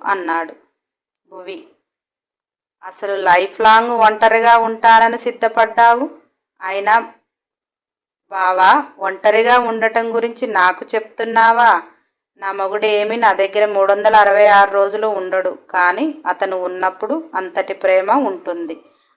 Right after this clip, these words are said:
ఆ ప్రేమ కోసం ఎదురుచూపులో కూడా ఇంకా మధురం ఉంటుంది.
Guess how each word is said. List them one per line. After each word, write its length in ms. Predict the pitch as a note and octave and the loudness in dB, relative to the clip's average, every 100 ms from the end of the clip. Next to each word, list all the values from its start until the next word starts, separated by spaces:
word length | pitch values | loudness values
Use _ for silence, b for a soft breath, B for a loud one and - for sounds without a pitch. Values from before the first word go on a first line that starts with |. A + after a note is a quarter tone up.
| - | -8
ఆ 80 | G#3+ | -6
ప్రేమ 380 | A3 A3 A3 A3+ | -2 0 0 -2
కోసం 480 | A3+ A#3 A3+ A#3 - | -2 -4 -4 -8 -6
ఎదురుచూపులో 840 | G3 G3 G3+ G#3+ A3 G#3+ G#3+ G#3+ | -6 -4 -4 -4 -6 -6 -4 -4
కూడా 420 | G#3+ G#3+ G3+ A3+ C4+ | -2 -4 -2 -2 -4
ఇంకా 420 | G3+ F#3+ - G#3 | -10 -8 0 0
మధురం 520 | A#3 G3 F#3+ G3 A3+ | 2 -2 -2 -4 -4
ఉంటుంది. 580 | - F3+ E3+ F3+ F3 - | -10 -12 -8 -8 -8 -14